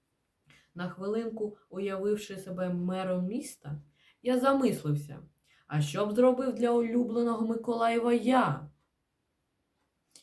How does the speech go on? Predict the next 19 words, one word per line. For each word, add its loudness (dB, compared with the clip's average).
Чим -4
особисто 0
можу 4
бути 2
корисним 4
місцю, 0
де 2
народився? 4
Щоб -6
стати -6
успішним -2
мером, 0
на -2
мою 0
думку, 0
необхідно 0
у 2
першу -2
чергу -4